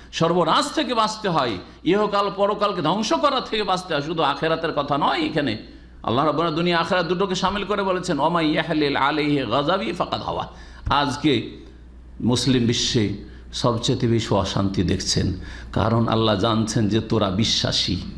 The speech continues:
অবিশ্বাসী না। বিশ্বাসী হয়ে তোরা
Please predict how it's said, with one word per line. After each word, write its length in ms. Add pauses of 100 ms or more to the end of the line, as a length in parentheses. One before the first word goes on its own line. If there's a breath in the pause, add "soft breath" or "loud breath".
(280)
অবিশ্বাসী 580
না। 220 (340 loud breath)
বিশ্বাসী 680
হয়ে 560
তোরা 880